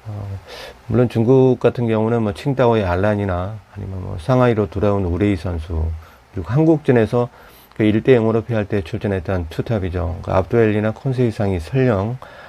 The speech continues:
한두 골을 넣는다고 가정을 해도, 중국 삼선의 거친 플레이는 일본의 그 벤치의 전략에, 그리고,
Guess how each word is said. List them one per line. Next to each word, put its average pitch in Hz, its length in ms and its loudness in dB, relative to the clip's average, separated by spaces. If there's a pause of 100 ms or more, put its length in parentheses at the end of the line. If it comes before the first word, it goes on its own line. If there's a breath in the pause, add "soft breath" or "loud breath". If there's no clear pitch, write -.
(160 loud breath)
한두 151 260 0
골을 120 300 4
넣는다고 101 460 0
가정을 95 420 -4
해도, 113 320 -2 (800 loud breath)
중국 113 320 0
삼선의 147 460 0
거친 98 400 -2
플레이는 117 600 0 (680 loud breath)
일본의 123 920 4 (260)
그 107 140 -4
벤치의 107 400 2
전략에, 95 540 0 (160)
그리고, 87 520 -4